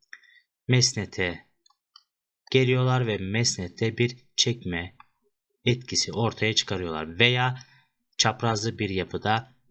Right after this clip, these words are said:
yatay ötelemesi engellenmiş bir yapının çaprazlı elemanında şu çaprazda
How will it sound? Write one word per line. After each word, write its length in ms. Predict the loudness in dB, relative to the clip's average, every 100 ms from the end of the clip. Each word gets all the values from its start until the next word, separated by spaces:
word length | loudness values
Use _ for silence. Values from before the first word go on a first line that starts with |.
| -6
yatay 380 | -4 0 0 -2
ötelemesi 640 | -2 -4 -4 -4 -2 -2
engellenmiş 960 | -4 -6 -4 -4 -4 -4 -2 0 0 0
bir 100 | -6
yapının 420 | -8 -8 -4 -2
çaprazlı 560 | 0 -2 -2 -4 -2 -2
elemanında 560 | -4 -6 -6 -4 -4 -4 -12 _
şu 420 | -4 0 0 0 -4
çaprazda 680 | -4 -2 -4 -4 -2 -6